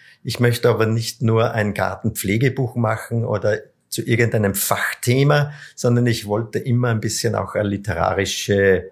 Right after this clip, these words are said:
Form in den Garten bringen. Und das nächste Buch ist eben aus dem Reisetagebuch eines Gärtners.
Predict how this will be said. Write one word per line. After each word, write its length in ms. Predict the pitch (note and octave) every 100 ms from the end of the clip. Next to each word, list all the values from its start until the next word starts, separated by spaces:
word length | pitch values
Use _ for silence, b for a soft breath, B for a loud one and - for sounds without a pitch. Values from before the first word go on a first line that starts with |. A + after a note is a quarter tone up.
| _
Form 600 | - - G#2+ G2+ A2+ A2 A#2
in 120 | G2
den 100 | F#2+
Garten 400 | F2+ F2 - A2+
bringen. 460 | F#2+ A#2+ D#3 D3 B B B B -
Und 180 | G#2+ A2
das 80 |
nächste 260 | A2 G#2+ -
Buch 240 | A#2+ A2+
ist 120 | A#2 G#2+
eben 440 | G2+ G2+ F#2+ b b b b b -
aus 180 | G2+
dem 140 | A#2+ G#2+
Reisetagebuch 1040 | F2+ G2+ C#3+ C#3+ A#2 A2 A#2 A#2 B2 A#2
eines 340 | G2+ G2 - -
Gärtners. 800 | F2+ - - E3+ F3+ - -